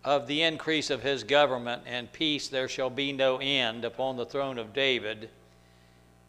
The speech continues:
the throne of David, so it sounds like a king, doesn't it? "And upon his kingdom," there's kingdom, "to order it and to establish it henceforth, even forever.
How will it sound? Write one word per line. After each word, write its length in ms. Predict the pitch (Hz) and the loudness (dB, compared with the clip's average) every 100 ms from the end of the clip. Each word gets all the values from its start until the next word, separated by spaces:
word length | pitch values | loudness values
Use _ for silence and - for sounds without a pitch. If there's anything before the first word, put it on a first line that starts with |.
| - | -12
the 100 | 117 | -10
throne 540 | - 135 151 143 123 | -8 2 4 4 2
of 160 | 110 104 | -4 -2
David, 380 | 117 110 107 113 | -2 -2 -4 -6
so 140 | 127 | -6
it 100 | 120 | -4
sounds 300 | 147 127 117 | -2 -2 0
like 160 | 117 110 | -4 -4
a 60 | |
king, 340 | - 117 117 117 | -8 -6 -6 -4
doesn't 240 | 113 95 | -6 -6
it? 100 | 101 | -12
"And 120 | 113 117 | -10 -8
upon 340 | 123 127 127 | -2 -2 -2
his 260 | 120 127 - | -2 -4 -6
kingdom," 680 | - 170 151 110 113 139 - - - - - - | -2 -2 -2 -4 -8 -10 -18 -20 -20 -20 -16 -4
there's 240 | 135 127 | -2 -2
kingdom, 520 | - 160 156 131 123 120 | -2 0 0 -2 -6 -6
"to 140 | 135 | -2
order 380 | 139 160 127 120 | 4 4 4 0
it 220 | 120 131 - - - - - | 0 0 -4 -20 -20 -20 -6
and 160 | 139 131 | -4 -2
to 120 | 123 | -2
establish 680 | 113 - 135 - 131 123 131 | -2 4 6 6 4 -2 -2
it 160 | 127 | -4
henceforth, 640 | - 165 165 - 127 127 127 - - - - - | -2 -4 -4 -6 -2 -2 -4 -14 -20 -20 -20 -4
even 320 | 156 170 156 | 2 2 2
forever. 640 | - 143 143 147 131 107 | -4 -4 6 6 6 0